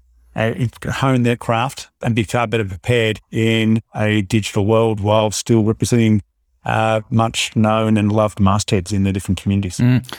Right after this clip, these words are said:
Speaker 2: So that's seven hundred and fifty people in, in three years. That's a, that's a significant investment right there. If, even if it's, you know, I don't know what's planned for these people, but I, I do know that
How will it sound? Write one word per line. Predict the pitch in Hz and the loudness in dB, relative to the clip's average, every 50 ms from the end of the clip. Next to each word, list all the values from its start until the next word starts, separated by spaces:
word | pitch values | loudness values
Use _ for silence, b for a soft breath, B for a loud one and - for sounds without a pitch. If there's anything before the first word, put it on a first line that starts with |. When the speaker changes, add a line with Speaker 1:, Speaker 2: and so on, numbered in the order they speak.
| B B B | B B B
Speaker 2:
So | - 156 143 | 2 4 4
that's | 139 165 - - | 4 4 2 2
seven | - - 156 147 123 123 117 | 0 2 2 2 4 2 2
hundred | 107 123 120 107 107 107 | 4 4 2 4 2 2
and | 98 - | 0 2
fifty | - 120 - - 107 98 95 - _ _ - | 0 -2 -2 0 -2 -2 -4 -4 _ _ -2
people | 110 117 113 110 - 104 95 95 101 | 0 2 2 2 2 2 2 2 2
in, | 95 95 101 - - | 2 2 0 -2 0
in | 113 104 92 92 92 | -2 0 0 0 -4
three | - - 113 110 107 104 | -2 0 4 4 4 4
years. | 98 92 98 110 120 117 95 87 - - | 2 0 0 2 4 4 2 2 2 0
That's | 107 101 - - - | 0 0 0 -2 -4
a, | 113 - - - | -2 -4 -6 -4
that's | - 113 113 - - | -4 -4 -4 -2 -2
a | 98 | -2
significant | - - 101 90 98 98 95 107 98 - 101 92 | -2 -2 -2 -2 0 0 0 0 0 0 0 -2
investment | 90 107 101 110 104 - - 120 107 92 87 | 0 0 0 0 0 0 0 0 0 0 2
right | 92 98 101 87 | 2 2 2 2
there. | 95 104 101 101 101 | 2 4 4 4 2
If, | 95 - - | 0 0 0
even | - 113 101 104 95 92 | 0 0 2 2 0 0
if | 90 - | -2 -4
it's, | 104 - - - - _ _ - | -6 -8 -8 -12 -12 _ _ -4
you | 170 120 | 0 0
know, | 107 87 87 104 107 - - | 2 2 2 0 -2 -2 -2
I | 113 104 | -2 0
don't | 95 87 82 | 0 -2 -2
know | 82 87 92 | 0 -2 0
what's | 98 104 - - - | 0 0 0 -2 -4
planned | - 104 104 104 107 107 104 | -2 0 2 4 4 2 2
for | - 101 | 0 0
these | 104 98 98 - | 0 0 -2 -2
people, | - 113 110 104 - 107 90 | 0 0 0 2 2 0 0
but | 104 101 | 2 2
I, | 95 95 101 - - | 2 2 2 2 2
I | 104 104 | 0 0
do | 98 120 120 117 113 | 2 4 4 4 6
know | 110 107 101 98 | 6 4 4 4
that | 92 98 - _ - | 2 0 -2 _ -10